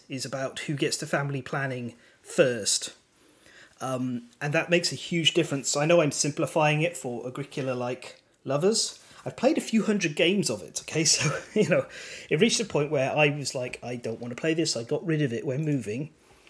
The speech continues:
and I picked up Agricola All Creatures Big and Small, which is the two-player version that's basically animal farming and breeding. I much prefer, um, Agricola All Creatures Big and Small.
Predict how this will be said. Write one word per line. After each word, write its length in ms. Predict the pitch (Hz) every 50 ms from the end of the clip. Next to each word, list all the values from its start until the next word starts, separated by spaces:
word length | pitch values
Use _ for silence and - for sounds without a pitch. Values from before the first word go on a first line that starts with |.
| - _
and 120 | - 143 143
I 20 |
picked 300 | - 190 202 196 - -
up 180 | 170 143 - - -
Agricola 400 | 165 151 170 160 160 - 151 135
All 240 | 131 - 135 135 127
Creatures 600 | - - - 147 - - - 143 123 113 - -
Big 200 | - _ 135 113
and 140 | 120 120 120
Small, 400 | - - 233 208 135 92 - - - _
which 160 | - 131 - -
is 80 | 123 120
the 100 | - 127
two-player 440 | - - 185 175 - 143 123 113 104
version 420 | 113 110 110 107 117 117 113 110 - _ - - - - - - _ -
that's 140 | 123 -
basically 520 | - - 135 135 127 - 151 - - 123 -
animal 280 | 139 151 147 139 135
farming 360 | 120 - - 120 117 120 117 117
and 80 | 110
breeding. 460 | - 147 151 160 156 175 190 214 196 - - - _ _ _ _ _ _ - -
I 60 | -
much 220 | 135 131 127 - -
prefer, 440 | - 113 - 127 120 117 113 107 - - _ _ _ _ -
um, 300 | 110 107 107 107 110 - -
Agricola 460 | 127 135 135 117 - - 120 117 113
All 340 | 107 - 135 117 110 110 107 -
Creatures 360 | - - 127 107 - 120 113
Big 160 | - - 135
and 100 | 127 135
Small. 340 | - - 170 165 175 196 196